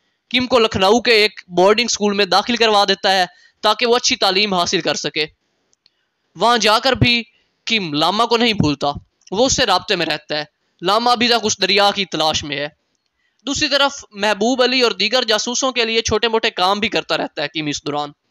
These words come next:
अब किम को जिस स्कूल में पढ़ाया जा रहा है, दरअसल वहाँ किम की ट्रेनिंग की जा रही है एक जासूस के तौर पर, जिसे ब्रिटिश इस्तेमाल करेंगे रशिया के खिलाफ ग्रेट गेम में।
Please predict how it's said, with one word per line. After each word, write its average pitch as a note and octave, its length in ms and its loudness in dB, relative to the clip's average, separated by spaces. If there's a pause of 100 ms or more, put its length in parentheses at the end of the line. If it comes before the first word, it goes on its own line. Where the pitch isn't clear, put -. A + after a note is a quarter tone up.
(800)
अब A3+ 180 -2
किम D4+ 160 -4
को E4 120 -2
जिस C4+ 200 -2
स्कूल C4+ 240 -2
में D4+ 100 0
पढ़ाया G#3+ 420 0
जा B3+ 220 2
रहा B3 240 2
है, B3 160 2
दरअसल G#3 640 -2 (360)
वहाँ A3+ 400 0
किम B3 140 -4
की C#4 140 -2
ट्रेनिंग C4 400 0
की A3 140 -2
जा D#3+ 200 2
रही D3 220 -2
है D3 160 -4 (360)
एक A#3 160 2
जासूस G#3+ 460 2
के G3+ 120 -2
तौर D#3 220 0
पर, D3+ 220 -4 (460)
जिसे A#3+ 240 2
ब्रिटिश A3 480 0 (500)
इस्तेमाल F3+ 480 0
करेंगे D3 440 -4 (280)
रशिया A3 340 2
के E3+ 120 -2
खिलाफ C#3+ 400 -2 (560)
ग्रेट G3+ 440 2
गेम E3 240 2
में। C#3+ 200 -4